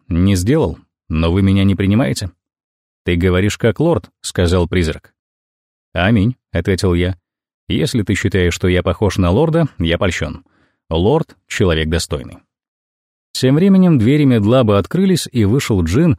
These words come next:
в сопровождении Апистии. «Беги,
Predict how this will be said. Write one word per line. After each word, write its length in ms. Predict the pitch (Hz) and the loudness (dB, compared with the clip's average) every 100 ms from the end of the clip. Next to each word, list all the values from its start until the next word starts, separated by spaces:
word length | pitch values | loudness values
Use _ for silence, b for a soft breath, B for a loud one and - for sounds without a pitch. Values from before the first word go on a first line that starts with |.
| _ | _
в 60 | - | -8
сопровождении 680 | 98 95 87 80 110 113 104 | -4 -2 -2 0 2 2 2
Апистии. 600 | 107 98 90 - - - _ _ _ _ _ _ _ | -2 -4 -4 -6 -8 -10 _ _ _ _ _ _ _
«Беги, 580 | 80 80 120 120 147 117 | -6 -2 0 2 2 0